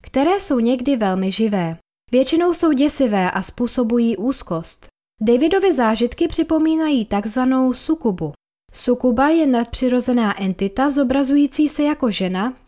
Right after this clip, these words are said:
která svádí muže v jejich spánku. Ve folkloru byla popisovaná už od středověku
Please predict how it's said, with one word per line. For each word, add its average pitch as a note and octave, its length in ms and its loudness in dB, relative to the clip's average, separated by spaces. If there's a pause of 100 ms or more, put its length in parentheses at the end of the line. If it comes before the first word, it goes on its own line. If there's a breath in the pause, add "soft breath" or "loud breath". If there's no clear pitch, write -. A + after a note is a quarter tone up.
(120)
která E4+ 360 2
svádí A#3+ 460 0
muže G#3 360 0
v A3 60 -2
jejich F#3+ 300 0
spánku. A3+ 640 -2 (300)
Ve A#3+ 160 2
folkloru G#3+ 640 0
byla D4 280 2
popisovaná C#4 840 0
už - 240 -4
od A3+ 140 -2
středověku F#3 800 -2